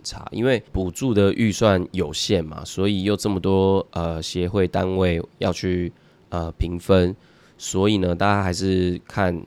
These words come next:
你企划书的内容，最终决定要不要补助给你嘛。好，起初我也觉得好像没有不能做啦，那但是呢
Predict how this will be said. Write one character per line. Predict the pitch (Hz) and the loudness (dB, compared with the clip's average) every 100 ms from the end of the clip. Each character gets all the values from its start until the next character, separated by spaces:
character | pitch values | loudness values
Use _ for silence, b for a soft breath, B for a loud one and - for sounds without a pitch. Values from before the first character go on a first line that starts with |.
| 50 | -12
你 | 85 | -10
企 | - 95 | -4 -2
划 | 95 | -2
书 | 90 92 | -2 -2
的 | 87 | -2
内 | 90 87 | 0 0
容， | 78 80 | -2 -8
最 | 85 98 | -2 -2
终 | - 92 92 98 | 0 -2 -2 -6
决 | - 87 | -8 -4
定 | 92 | 0
要 | 90 | 0
不 | 85 | 0
要 | 87 | -4
补 | - - | -4 -6
助 | 92 | -6
给 | 85 - | -6 -10
你 | 80 | -10
嘛。 | - - b b b b _ | -10 -14 b b b b _
好， | - 85 - _ - | -8 -8 -8 _ -12
起 | 104 | -8
初 | 95 156 | -6 -4
我 | 165 | 2
也 | 113 | 2
觉 | 90 92 87 | 2 -4 -2
得 | 90 87 85 87 - | 0 0 0 -4 -8
好 | - 85 | -10 -10
像 | - 107 | -4 -2
没 | 95 | 0
有 | 87 | -2
不 | 98 | -2
能 | 92 82 | -4 -6
做 | 85 - 92 69 | -10 -4 -4 -4
啦， | - - b b b b _ | -10 -14 b b b b _
那 | 113 110 104 98 92 | -2 2 2 2 2
但 | 110 | -2
是 | 101 110 | 0 2
呢 | 98 95 95 92 | 2 2 2 0